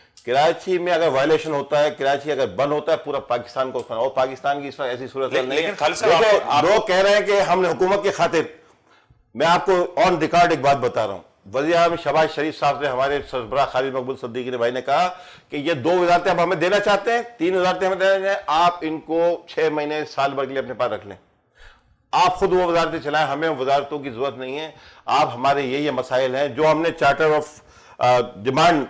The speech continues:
Speaker 1: पूरे पा-, इस वक्त पहली तारीख पहले हम, अ, मुख्तलिफ सियासी जमातों से करते हैं, इस वक्त पूरे पाकिस्तान के चारों सूबों की सियासी जमातों को हमने विटनेस बना के पीपल्स पार्टी से मुआहदा किया है यहाँ के लिए, और विफाक में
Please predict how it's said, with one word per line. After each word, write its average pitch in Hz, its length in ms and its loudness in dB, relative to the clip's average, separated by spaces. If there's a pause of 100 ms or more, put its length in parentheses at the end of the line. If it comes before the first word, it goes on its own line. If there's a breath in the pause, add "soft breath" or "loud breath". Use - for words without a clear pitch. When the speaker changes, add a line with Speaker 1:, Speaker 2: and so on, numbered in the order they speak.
(460 soft breath)
Speaker 1:
पूरे 165 200 2
पा-, 165 320 0
इस 160 140 -6
वक्त 175 200 -2
पहली 180 240 2
तारीख 156 440 -2
पहले 160 160 2
हम, 160 140 -2
अ, 123 380 0
मुख्तलिफ 151 280 -4
सियासी 151 260 0
जमातों 151 300 0
से 170 100 -8
करते 165 260 -10
हैं, 175 60 -4
इस 165 140 -10
वक्त - 180 -10
पूरे 170 200 -2
पाकिस्तान 151 420 -4
के 156 80 -6
चारों 151 480 0
सूबों 143 520 -6
की 147 300 -10
सियासी 135 520 -6
जमातों 127 480 -6 (280)
को 131 160 0
हमने 131 120 -6
विटनेस 117 360 -8
बना 113 240 -4
के 117 240 -8 (480 loud breath)
पीपल्स 123 260 -4
पार्टी 151 280 -2
से 180 80 -2
मुआहदा 175 300 0
किया 175 240 -2
है 151 160 0
यहाँ 139 280 -2
के 190 140 -2
लिए, 180 140 -2
और 170 100 2
विफाक 135 480 -2
में 151 220 -6